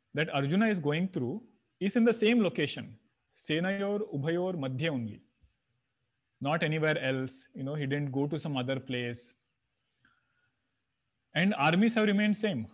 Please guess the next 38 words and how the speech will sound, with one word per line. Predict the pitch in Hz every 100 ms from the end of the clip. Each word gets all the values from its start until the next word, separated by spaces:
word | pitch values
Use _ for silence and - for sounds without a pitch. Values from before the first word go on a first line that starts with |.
| _ _ _ -
On | 135 139
one | 143
side | 160 175 160 156
there | 160
were | 165
eleven, | 147 170 220 135
other | 135 147
side | 147 156 151
there | 143
were | 143
seven. | - 185 131 165 -
Not | 147 156
that, | 160 151
you | 143
know, | 160 208 - -
few | 151 151
of | 151
them | 151 147
from | 165 135 170 - 139
Bhagwan | 127 147 151
Krishna | 147 - 139
said, | 147 135
"Okay, | 127 135
my | 131 139
army | 139 143
is | 143
on | 147 139
their | 131 143
side, | 208
let | 143 131
me | 143
call | 135 131
them | 131 127
here, | 127 214 -
then | 135 131
you'll | 127
be | 120
fine." | 120 117 117